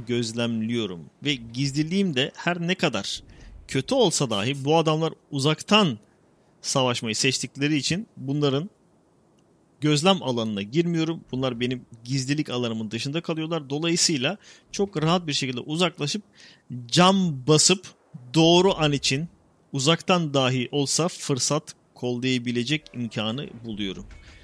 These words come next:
Bakın buraya, görüyor musunuz? Bu gemi şuradan uzaklaştı ve uzaktan dahi sıktığım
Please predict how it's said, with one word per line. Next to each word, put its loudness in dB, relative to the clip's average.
Bakın -4
buraya, -4
görüyor 0
musunuz? -8
Bu -4
gemi 0
şuradan -6
uzaklaştı -2
ve -2
uzaktan 0
dahi 2
sıktığım -2